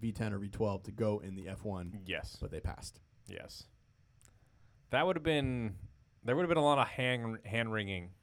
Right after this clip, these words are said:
Speaker 2: when the F one came out if it would have been powered by Honda.
Speaker 1: Yeah. Yeah.
Speaker 2: Like B M W, okay, there's some, not prestige, but more than Honda.
Speaker 1: Not
Speaker 2: But I
Speaker 1: at the,
Speaker 2: guess it
Speaker 1: not
Speaker 2: woulda
Speaker 1: at the
Speaker 2: sh-,
Speaker 1: time.
Speaker 2: it woulda shut everyone up.
Speaker 1: Yeah.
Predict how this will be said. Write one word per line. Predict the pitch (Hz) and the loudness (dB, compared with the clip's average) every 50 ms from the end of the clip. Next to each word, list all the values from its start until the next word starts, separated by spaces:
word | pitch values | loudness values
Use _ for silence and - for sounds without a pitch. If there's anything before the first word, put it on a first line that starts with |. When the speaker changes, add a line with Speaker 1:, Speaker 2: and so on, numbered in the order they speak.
| - - - | -20 -12 -6
Speaker 2:
when | 110 107 104 | -4 -2 -2
the | 104 110 | 0 0
F | 110 101 - - | -2 -2 0 0
one | 104 95 95 | -2 -2 -2
came | - - 95 92 95 | -4 -4 -2 0 2
out | 95 90 87 87 - - - _ - - _ _ _ - | 2 2 0 -2 -6 -12 -20 _ -20 -20 _ _ _ -10
if | 101 - - | -6 -4 -4
it | 113 | 0
would | 104 104 104 | 0 0 0
have | 98 | 0
been | 101 95 | -2 -2
powered | 90 - 95 90 90 90 | 0 0 2 2 2 0
by | 87 87 | -2 -4
Honda. | 82 90 87 85 85 - - - - | -4 -4 -8 -8 -10 -12 -16 -14 -6
Speaker 1:
Yeah. | - 123 107 - - - - - - _ _ _ _ _ _ - | -4 -4 -4 -4 -8 -12 -18 -20 -20 _ _ _ _ _ _ -10
Yeah. | - 104 85 - - - - - _ - - _ - | -8 -8 -8 -8 -12 -20 -20 -20 _ -20 -16 _ -10
Speaker 2:
Like | 110 98 | -8 -2
B | - 196 226 | 0 2 2
M | 233 | 6
W, | 190 190 185 170 165 160 151 147 143 143 | 6 6 6 6 6 6 6 6 6 4
okay, | 151 180 185 185 - 175 156 147 143 143 143 | 4 4 4 4 8 8 10 10 10 8 8
there's | 143 147 147 135 - | 6 4 2 2 0
some, | - 151 143 139 123 - - 156 | 0 -2 -2 -2 -6 -10 -8 -6
not | 165 147 113 - | -6 -6 -6 -8
prestige, | - 104 92 - - - - - 147 120 110 107 113 110 104 101 | -10 -10 -8 -10 -8 -8 -4 -2 0 2 2 2 0 -2 -2 -2
but | - 101 98 98 95 - - - - - - _ - - - - - - - | 0 2 2 2 0 -2 -8 -16 -20 -20 -20 _ -20 -20 -20 -20 -20 -18 -8
more | 104 110 127 127 | -4 -2 0 0
than | 110 92 | 0 -2
Honda. | 90 - - 95 107 139 151 110 87 85 90 92 92 - - - _ - - - - - - _ _ - _ _ - - _ _ - | -4 -6 -6 -2 -2 0 0 0 -2 -2 -4 -4 -6 -10 -16 -20 _ -20 -20 -20 -20 -20 -20 _ _ -20 _ _ -20 -20 _ _ 2
Speaker 1:
Not | 127 143 | 6 6
Speaker 2:
But | |
I | 151 | 8
Speaker 1:
at | 147 | 10
the, | |
Speaker 2:
guess | 170 185 160 139 | 10 8 8 8
it | |
Speaker 1:
not | 170 160 | 8 8
Speaker 2:
woulda | - 139 | 8 8
Speaker 1:
at | 135 | 8
the | 151 131 - | 8 4 4
Speaker 2:
sh-, | - | 2
Speaker 1:
time. | 135 160 214 202 127 104 107 123 127 | 0 0 2 0 0 0 0 2 2
Speaker 2:
it | |
woulda | 135 143 165 156 131 | 4 4 4 4 4
shut | - - 147 139 127 | 4 4 4 6 6
everyone | 123 110 107 98 92 92 | 6 4 4 2 2 2
up. | 90 82 - - - - - - - _ - - | 0 0 -2 -6 -14 -20 -20 -20 -20 _ -16 -8
Speaker 1:
Yeah. | - 139 135 104 87 | -2 -2 -2 -2 -2